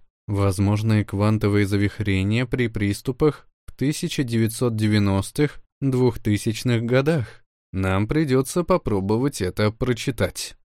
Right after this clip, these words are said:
Циркуляр для штатных сотрудников. Тема «Новые правила парковки». Паркинг Гольдшмидт? На это явно можно забить. Тамар покачала головой и встала.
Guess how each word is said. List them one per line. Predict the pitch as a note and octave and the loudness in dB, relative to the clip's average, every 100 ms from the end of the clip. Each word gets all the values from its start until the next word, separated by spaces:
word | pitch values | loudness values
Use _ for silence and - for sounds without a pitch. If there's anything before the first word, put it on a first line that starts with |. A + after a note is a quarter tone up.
| _ _ | _ _
Циркуляр | - C#3+ C3 B2+ A2 G2+ A2 | -2 0 0 2 2 4 2
для | A2 G#2 G#2+ | 2 2 2
штатных | - G#2+ G#2+ - A2 | 0 0 0 0 -2
сотрудников. | - B2+ D3+ F3 C#3 A2+ G#2 A2+ G#2+ - - - | 0 -2 2 2 2 2 2 0 0 -4 -16 -10
Тема | - G#2 A2+ E3 F#3+ _ | -2 0 2 0 -2 _
«Новые | A2+ G#2+ G#2 G#2+ E3+ | 0 4 4 4 2
правила | - A#2+ G#2+ A2+ C3+ | 0 0 2 2 0
парковки». | D3+ E3 - G3 C#3 - G#2+ F2+ - _ - | 0 -2 2 0 0 -2 -4 -4 -10 _ -4
Паркинг | A2 A#2 A2+ C#3 C3+ - | 0 0 0 0 0 -2
Гольдшмидт? | B2 A#2+ C3 A#2 - A2 A2 E3 - - - _ _ - | -4 2 2 2 -2 2 4 2 -2 -14 -20 _ _ -6
На | A3 A#3+ | -2 2
это | G#3 E3+ | 2 2
явно | C3 G#2+ G2+ A#2 E3 | 2 2 2 2 2
можно | A#2 G#2 A2 A2 | 2 2 2 2
забить. | A#2 G2 F2+ D#2 - - _ _ _ _ _ | 2 0 -2 -8 -14 -16 _ _ _ _ _
Тамар | F#2 F2 G#2+ C#3 | -6 -2 0 0
покачала | - - G#2 - G#2+ G#2+ | -2 0 0 0 0 2
головой | G#2 G2+ F#2+ A2+ C3+ | 2 2 2 2 0
и | |
встала. | B2+ - A#2 F#2 E2+ | -2 -4 -2 0 -2